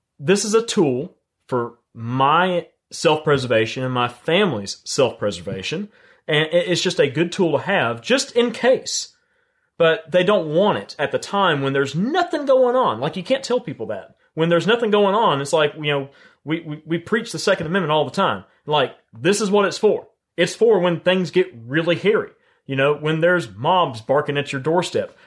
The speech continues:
when there's the government breathing down your neck, trying to take everything away from you, trying to go all tyrannical or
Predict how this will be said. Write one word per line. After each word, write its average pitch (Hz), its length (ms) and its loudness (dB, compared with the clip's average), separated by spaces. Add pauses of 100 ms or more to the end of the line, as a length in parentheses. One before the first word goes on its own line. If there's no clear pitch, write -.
when 139 220 -2
there's 175 260 4
the 180 100 0
government 151 480 0
breathing 165 400 0
down 170 240 4
your 160 100 0
neck, 170 260 0
trying 147 240 -2
to 135 40 -6
take 170 300 -2
everything 180 380 -2
away 180 180 2
from 139 220 -6
you, 104 100 -8
trying 147 300 -4
to 151 160 0 (220)
go 165 160 4
all 170 140 6
tyrannical 147 520 -2
or 110 300 -4